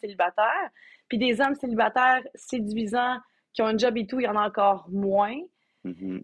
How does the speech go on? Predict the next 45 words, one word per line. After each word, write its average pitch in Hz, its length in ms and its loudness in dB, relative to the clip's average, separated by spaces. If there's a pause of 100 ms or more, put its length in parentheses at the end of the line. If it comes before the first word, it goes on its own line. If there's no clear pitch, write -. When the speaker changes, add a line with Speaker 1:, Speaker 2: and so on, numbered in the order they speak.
Speaker 1:
Euh, 196 480 4
qui - 160 -18
sont 240 180 0
pas 277 140 0
nécessairement 262 440 -4
avec 254 120 -4
des 226 200 -2
enfants 226 400 -4
si - 80 -6
une 214 100 -4
femme 233 240 -2
veut 208 140 -4
pas 240 140 -2
qu'un 226 160 -2
gars, 208 120 -6
tu - 100 -12
sais, 269 80 -2
c'est 226 140 -6
comme, 202 220 2 (240)
les 220 200 2
taux 302 160 -2
se - 200 -14
resserrent. 233 680 -2 (260)
Speaker 2:
Mhm. 180 100 -6
Speaker 1:
Fait 214 160 0
que 202 100 0
toi, 247 280 0
c'est 240 140 -6
sûr 285 220 -2
que 214 120 2
t'as 202 180 0
du 196 140 -4
choix 233 360 0 (100)
à 175 160 -6 (120)
pu 247 240 -8 (160)
finir. 220 720 0 (500)
Puis 254 200 -2
si - 240 -6
tu - 180 -6
laisses 277 180 0
ce 233 60 0
côté-là 254 540 0
de 214 60 -10
toi, 233 400 0
primaire, 226 680 -2